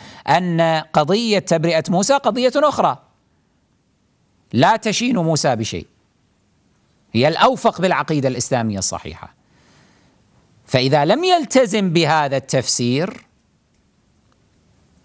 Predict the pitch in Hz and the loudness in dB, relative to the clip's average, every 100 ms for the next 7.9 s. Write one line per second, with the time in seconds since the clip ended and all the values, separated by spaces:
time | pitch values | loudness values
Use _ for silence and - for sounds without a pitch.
0 | _ _ _ _ _ - 151 160 143 147 | _ _ _ _ _ -4 -2 -2 -6 -6
1 | 139 156 202 247 - _ _ - 127 120 | -4 -4 -6 -12 -18 _ _ -8 -4 -4
2 | 113 123 151 196 240 _ _ _ _ _ | -4 -4 -4 -6 -10 _ _ _ _ _
3 | - _ - _ _ _ _ _ _ 120 | -20 _ -20 _ _ _ _ _ _ -2
4 | 131 - - - 151 - 170 151 117 101 | -2 -2 -6 -6 -6 -4 -4 -2 -4 -4
5 | - 135 - - - _ _ _ _ _ | -4 -6 -6 -16 -20 _ _ _ _ _
6 | _ _ _ _ _ _ _ _ _ _ | _ _ _ _ _ _ _ _ _ _
7 | _ _ _ - 107 104 147 170 - | _ _ _ -8 -4 2 2 2 -4